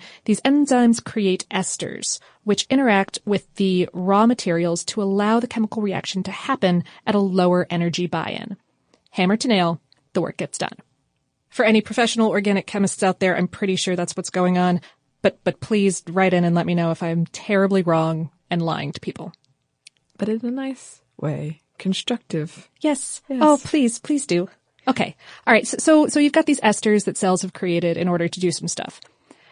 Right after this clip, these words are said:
Speaker 1: They, uh, they hang out in or around a yeast cell until they're broken down by more other enzymes in order to help do more other work. In some cases, though, the, the rate of ester production is much higher than the rate of ester breakdown,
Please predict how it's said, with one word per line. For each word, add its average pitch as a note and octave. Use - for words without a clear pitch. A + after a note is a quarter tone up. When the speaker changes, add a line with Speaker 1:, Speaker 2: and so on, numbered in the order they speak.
Speaker 1:
They, B3
uh, A3
they A3+
hang D#4
out A3
in A3+
or B3+
around F3+
a -
yeast F3
cell F3
until C4+
they're D#4
broken A#3
down F#3
by F3+
more A3
other B3
enzymes F3
in A3
order A3
to A3
help F#3+
do F3
more E3+
other E3+
work. -
In C4+
some F#4+
cases, E4+
though, F#3+
the, F#3+
the G#3
rate A3
of A3+
ester -
production F3+
is G#3
much A3
higher G3+
than F#3+
the F#3+
rate F3
of F3
ester F3+
breakdown, F#3+